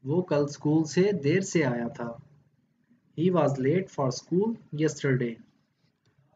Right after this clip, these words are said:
Next word है हमारे पास whose। Whose का मतलब होता है किसका या जिसका। पहला sentence है हमारे पास, "वो गाड़ी किसकी है?"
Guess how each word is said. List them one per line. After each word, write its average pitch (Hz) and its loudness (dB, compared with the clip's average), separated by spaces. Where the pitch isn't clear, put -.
Next 180 -2
word 143 2
है 131 2
हमारे 117 -4
पास 185 -4
whose। 139 2
Whose 170 -2
का 180 -2
मतलब 147 -2
होता 131 0
है 175 0
किसका 135 -4
या 151 0
जिसका। 135 0
पहला 147 2
sentence 160 0
है 131 0
हमारे 117 -4
पास, 170 -4
"वो 151 2
गाड़ी 160 2
किसकी 180 -2
है?" 117 -6